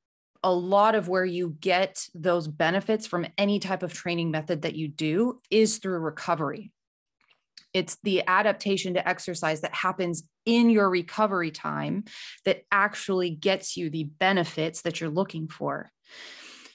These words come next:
So one of the, there's a couple of different mistakes, and I think also, like, just misconceptions around recovery that I wanna go into, um, for today. So number one,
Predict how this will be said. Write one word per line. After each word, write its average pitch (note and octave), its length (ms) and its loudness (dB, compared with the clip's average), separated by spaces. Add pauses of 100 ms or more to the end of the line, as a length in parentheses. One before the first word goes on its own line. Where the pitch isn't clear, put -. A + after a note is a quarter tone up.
(120)
So A3 640 8
one A#3+ 320 6
of C#4+ 80 6
the, B3 240 0
there's G#3+ 380 0
a - 80 0
couple C4+ 400 2
of B3+ 60 2
different A3+ 280 2
mistakes, F#3 560 -2
and F3 180 -2
I E3+ 80 0
think E3+ 240 -4
also, E3+ 320 0
like, D#3 300 -2 (220)
just G3 180 -2
misconceptions F3 1300 2 (120)
around E3+ 600 2
recovery F#3+ 680 -2
that G3+ 180 0
I F3+ 100 2
wanna E3+ 340 -2
go E3+ 160 -2
into, D3+ 800 -4
um, D3 500 -6 (1000)
for E3 180 0
today. - 460 -4
So G3+ 400 4
number A#3 280 4
one, E3+ 420 2